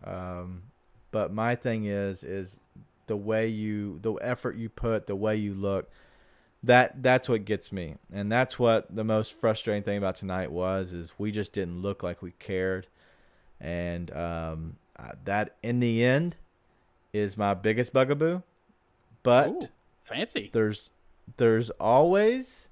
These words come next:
Speaker 2: <laughs> Staying a little,
Speaker 1: another
Speaker 2: little
Speaker 1: day.
Speaker 2: French in here. <laughs>
Speaker 1: <laughs> There's, there's always another day,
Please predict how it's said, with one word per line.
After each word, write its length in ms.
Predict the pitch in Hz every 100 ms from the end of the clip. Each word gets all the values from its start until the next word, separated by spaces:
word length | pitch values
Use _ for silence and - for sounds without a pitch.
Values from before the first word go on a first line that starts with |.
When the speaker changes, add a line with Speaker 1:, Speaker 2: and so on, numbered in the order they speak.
| _ _
Speaker 2:
<laughs> 200 | _ -
Staying 280 | - - - - -
a 100 | -
little, 100 | 147
Speaker 1:
another 680 | 104 107 120 147 147 175 160 _
Speaker 2:
little 240 | 120 147 175
Speaker 1:
day. 80 | 120
Speaker 2:
French 320 | 101 90 107
in 80 | 113
here. 300 | 113 113 -
<laughs> 760 | - - - 277 - - - 110
Speaker 1:
<laughs> 760 | - 233 - 156 - 156 - 156 - _ - - - 320 269 - - _ _ _ -
There's, 360 | 131 131 135
there's 440 | - 139 151 151 135
always 920 | 143 170 196 208 208 208 190 - - _ _ -
another 520 | 123 135 131 143 170
day, 560 | 160 110 98 95 98